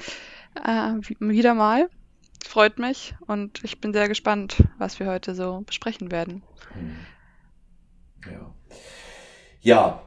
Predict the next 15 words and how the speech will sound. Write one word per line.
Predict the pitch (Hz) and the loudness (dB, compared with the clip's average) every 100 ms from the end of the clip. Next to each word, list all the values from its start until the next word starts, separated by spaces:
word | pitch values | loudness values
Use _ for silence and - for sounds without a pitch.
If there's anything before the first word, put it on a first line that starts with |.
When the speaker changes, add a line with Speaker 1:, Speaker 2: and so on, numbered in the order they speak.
| - | -8
Speaker 2:
wir, | 101 98 90 87 - - | 2 2 2 -2 -12 -16
wir | 104 98 | -6 -2
hatten | 107 110 | 0 0
ja | 98 98 | -2 -2
nun | 98 101 101 95 | -2 -4 -6 -6
zunächst, | 101 95 101 - - - | -6 -4 -4 -6 -10 -6
äh, | |
als, | 82 90 90 87 85 85 - 90 - - - - - - | 0 4 4 4 0 -4 -6 -6 -6 -8 -12 -14 -14 -12
äh, | - - - 85 82 | -10 -8 -6 -6 -8
kleine | - 87 90 87 | -4 0 0 0
Rekapitulation, | 170 - - 82 - - 85 82 - - 95 110 123 127 - - - - - - - | -8 -10 -10 -6 -8 -6 -4 -4 -6 0 4 6 4 0 -8 -20 -20 -20 -20 -20 -6
äh, | 90 87 87 87 | 0 2 2 0
geschildert, | 85 87 98 113 113 - 87 | -2 -2 4 4 4 0 -4
wie | 113 120 | 0 0
es | - - - - | 0 -6 -8 -12